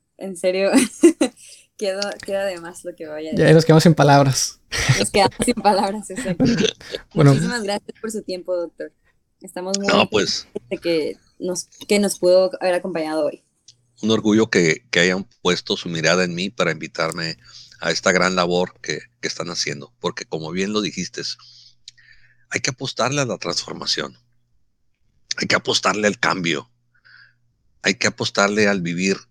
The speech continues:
Speaker 3: plenamente. Y los felicito, chicos, por su valor, por su creatividad y por sus ganas.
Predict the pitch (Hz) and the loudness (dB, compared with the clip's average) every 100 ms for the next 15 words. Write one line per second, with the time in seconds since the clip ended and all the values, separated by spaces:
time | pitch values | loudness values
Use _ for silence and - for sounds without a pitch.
0 | _ _ _ _ _ - 101 113 101 92 | _ _ _ _ _ -2 0 2 0 -8
1 | 71 - - - _ _ _ _ - 95 | -12 -14 -20 -20 _ _ _ _ -6 -2
2 | 85 85 87 - 90 87 143 151 190 - | -2 -2 -2 -2 -2 0 0 0 -2 -6
3 | - 160 - - _ _ _ _ _ _ | -8 -10 -10 -20 _ _ _ _ _ _
4 | _ _ _ _ _ _ - 92 - 92 | _ _ _ _ _ _ -6 -6 -4 -4
5 | 82 82 78 98 139 147 - _ _ _ | 0 0 4 6 4 2 -6 _ _ _
6 | _ _ _ _ _ - _ - 90 - | _ _ _ _ _ -20 _ -8 -8 -6
7 | 95 104 92 - 90 87 85 90 123 160 | 0 2 2 0 -4 -2 0 2 2 0
8 | - _ _ _ _ _ _ _ _ _ | -4 _ _ _ _ _ _ _ _ _
9 | _ - 101 - - 87 - 78 73 71 | _ -8 -2 -2 -2 -4 0 -2 -2 -6
10 | - - | -6 -8